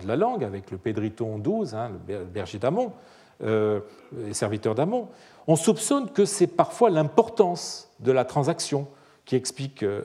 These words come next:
euh, l'usage du démotique, hein. Les, les prêts consentis par Apollonia et son gendre Caïès, euh, pourraient avoir écrit, été écrits en grec pour de grosses sommes et en égyptien pour de petites sommes, euh,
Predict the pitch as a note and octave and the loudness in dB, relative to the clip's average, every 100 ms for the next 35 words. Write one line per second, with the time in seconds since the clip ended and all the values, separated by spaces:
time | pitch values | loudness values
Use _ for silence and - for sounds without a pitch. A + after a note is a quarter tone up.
0 | - G#2 G#2 G#2 A2 A#2+ A#2+ G2+ F#2 G2 | -4 -2 -2 -2 0 2 2 0 -8 -4
1 | A2+ C#3+ - B2 - G#2 G2+ G2+ - A2+ | -2 -2 -4 -10 -10 -10 -6 -4 -4 -6
2 | G#2+ - D3+ - B2+ - B2 - C3+ - | -4 0 0 2 -2 0 -2 -4 -6 0
3 | G#2 - A#2 - A2+ A2+ B2 B2 G2 - | 0 0 -6 -2 0 0 0 -2 -2 -4
4 | A2 G2+ A#2+ A2 - _ _ _ - G#2+ | -6 -4 -6 -6 -12 _ _ _ -4 2
5 | F3 B3+ - - - _ _ - G2+ - | 2 2 -2 -8 -12 _ _ -8 -6 0
6 | B2 F#3 - A2+ A#2 A#2+ B2 - B2 D3 | 4 4 2 0 2 2 0 -2 -4 -2
7 | A2+ - G#2+ - A#2 G#2 G#2 E3+ A3+ - | -4 -4 -6 -4 -4 -4 0 0 0 -4
8 | C3 C#3 G#2+ G#2+ G2 D#3+ D3+ - A#2 A#3+ | -6 -6 -6 -6 2 2 2 2 2 2
9 | C4+ - _ _ _ - C#3 C#3 A2 A2 | -4 -16 _ _ _ 0 2 2 -2 -4
10 | - A3+ A#3+ - G3+ A#3 - - - B2 | -2 -2 0 2 2 2 -6 -20 -20 -10
11 | A2+ A2+ F#3+ G3+ - B2 B2+ E3+ - _ | -4 2 2 2 -2 -2 -2 -4 -14 _
12 | _ _ _ F#2+ G#2 G#2 G2 | _ _ _ -8 -6 -6 -10